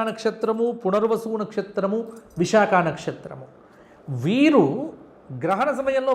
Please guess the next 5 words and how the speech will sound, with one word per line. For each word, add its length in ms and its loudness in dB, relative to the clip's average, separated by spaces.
బయటికి 260 0
రావద్దు. 300 -2
గ్రహణం 600 4
అయిపోయిన 540 2
తరువాత 520 6